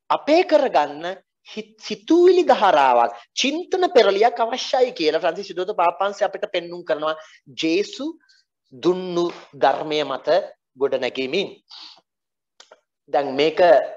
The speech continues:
ඇත්තද කියන එක චුට්ටක් අපි හිතුවොත් එහෙම, අ, පහුගිය දවස්වල එක පුද්ගලයෙක් <clears throat> මට කතා කරලා කියනවා, "ෆාදර්,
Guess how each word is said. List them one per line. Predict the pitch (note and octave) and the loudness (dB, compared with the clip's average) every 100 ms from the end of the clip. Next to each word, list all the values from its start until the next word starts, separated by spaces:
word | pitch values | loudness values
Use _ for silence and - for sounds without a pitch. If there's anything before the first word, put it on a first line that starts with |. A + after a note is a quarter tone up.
| - - | -12 -6
ඇත්තද | C#3 - - F3+ | -6 -4 -4 -2
කියන | F3+ E3 D#3 | 0 -2 -2
එක | D3+ | -4
චුට්ටක් | D#3 - C#3 C#3 | -8 -6 -6 -6
අපි | C#3 C#3 | -8 -10
හිතුවොත් | B2+ - C#3 C3+ | -12 -6 -6 -4
එහෙම, | D3 B2+ G2 G#2 F#3 - _ _ - _ _ _ _ _ - | -6 -6 -6 -8 -8 -12 _ _ -20 _ _ _ _ _ -2
අ, | B2 B2 A2 - | 2 4 2 0
පහුගිය | C#3+ D3+ D#3+ | -2 2 4
දවස්වල | D3 C3 C3 - C#3 | 4 2 0 0 2
එක | B2 C3 | 2 2
පුද්ගලයෙක් | B2+ C#3 B2+ C3 A#2+ A2 A2+ C#3 - - - _ - | -2 -4 -2 0 2 4 4 2 0 -16 -20 _ -14
<clears throat> | F3 D#3 B2 G2 _ _ _ _ _ _ A#2 | -10 -8 -10 -14 _ _ _ _ _ _ -10
මට | A2+ A2+ B2+ A#2+ | -6 -2 0 0
කතා | C3 B2+ A#2 | -2 -2 0
කරලා | A2+ A#2 A2 | 0 -2 -4
කියනවා, | - B2 | -6 -8
"ෆාදර්, | A#2 A#2 A#2 A2+ C3 | -6 -2 -2 0 0